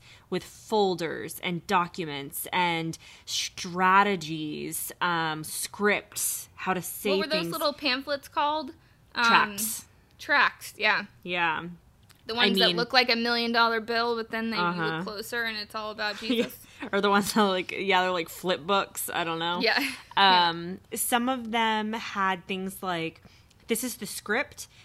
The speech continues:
Speaker 1: and this is the candy you give them when you say the script."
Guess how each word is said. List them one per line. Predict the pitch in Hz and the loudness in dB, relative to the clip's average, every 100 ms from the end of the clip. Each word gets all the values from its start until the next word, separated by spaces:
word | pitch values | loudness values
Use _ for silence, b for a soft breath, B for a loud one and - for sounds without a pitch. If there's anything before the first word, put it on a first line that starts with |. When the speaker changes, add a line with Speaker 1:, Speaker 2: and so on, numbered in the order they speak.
| B | B
Speaker 1:
and | 202 | 0
this | 214 214 | 0 0
is | |
the | - | -6
candy | 190 - 226 226 208 180 | -8 -4 0 2 2 -2
you | 170 165 | -4 -2
give | 165 160 143 | -2 -4 -4
them | 143 139 156 190 | -6 -6 -12 -10
when | 185 180 | -6 -4
you | 165 | -4
say | - 170 | -4 -4
the | 160 | -6
script." | 165 - 175 - - - - | -10 -8 -6 -6 -10 -16 -16